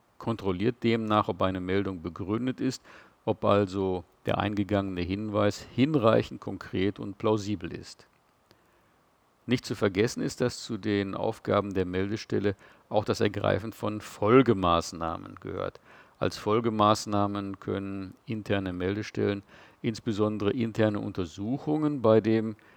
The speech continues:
Beschäftigungsgeber oder der Dienststelle durchführen, sowie betroffene Personen und Arbeitseinheiten kontaktieren. Eine mögliche Folgemaßnahme kann zudem das Abschließen des Verfahrens aus Mangel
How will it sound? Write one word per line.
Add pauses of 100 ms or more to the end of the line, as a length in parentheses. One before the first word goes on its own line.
(140)
Beschäftigungsgeber
oder
der
Dienststelle
durchführen, (360)
sowie (460)
betroffene
Personen
und
Arbeitseinheiten (220)
kontaktieren. (640)
Eine (220)
mögliche
Folgemaßnahme
kann
zudem
das
Abschließen
des
Verfahrens (440)
aus
Mangel